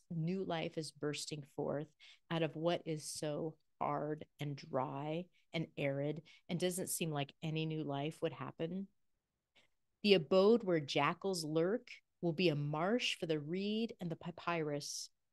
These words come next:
Ah, listen to this. "A highway will be there called the Holy Way. No one unclean may pass over it. No fools go astray on it."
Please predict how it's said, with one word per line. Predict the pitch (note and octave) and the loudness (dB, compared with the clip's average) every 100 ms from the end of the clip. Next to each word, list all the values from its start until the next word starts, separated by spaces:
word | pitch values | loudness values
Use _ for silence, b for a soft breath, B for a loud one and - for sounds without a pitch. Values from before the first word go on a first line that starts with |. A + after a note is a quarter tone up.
| _ _ _ | _ _ _
Ah, | D#3+ D3 - - - - - | -6 -4 -8 -12 -18 -20 -10
listen | G3+ F3+ E3+ | -8 -6 -8
to | C#3+ | -6
this. | D3+ C#3+ - - _ _ | -6 -6 -8 -12 _ _
"A | F3+ | -4
highway | F3 F3 A3 A3 G#3 F#3+ | -4 0 2 4 6 4
will | E3+ E3 | 4 2
be | E3+ E3+ | 2 0
there | E3 D#3+ D#3 D#3 D#3 _ _ _ _ _ _ _ _ _ _ _ _ _ | 2 2 0 -2 -8 _ _ _ _ _ _ _ _ _ _ _ _ _
called | - - E3 E3+ | -8 0 0 0
the | - | -6
Holy | C#3+ - F#3+ F#3 F#3 D3 | -10 -6 -2 -2 -2 -4
Way. | - D2+ - C#3+ _ _ _ _ _ _ _ _ _ _ _ _ _ _ | -8 -12 -12 -14 _ _ _ _ _ _ _ _ _ _ _ _ _ _
No | F3 F3+ G3+ G3+ A3 | 0 4 6 8 8
one | A3+ G3 F#3+ F#3 F#3 - | 6 4 4 4 0 -2
unclean | - D#3+ D#3+ E3 - F#3 F3 D3+ C#3+ C#3+ - B B | -2 0 -2 -6 -10 -6 -4 -4 -6 -10 -16 B B
may | - D#3+ | 0 2
pass | D#3 - D3 - | 2 -2 -4 -2
over | - E3 D#3+ D3+ | -2 -2 0 -2
it. | D3+ - - _ _ _ _ | -2 -4 -14 _ _ _ _
No | F3+ F3+ G3 G#3 - _ | 0 4 4 2 -6 _
fools | - G3+ E3+ D3+ - - - _ | -2 2 2 0 -2 -4 -6 _
go | E3+ D#3+ | 4 4
astray | D#3 - - D3+ D3+ | 2 -4 -4 -4 -4
on | C#3+ | -6
it." | D3 - - | -8 -12 -14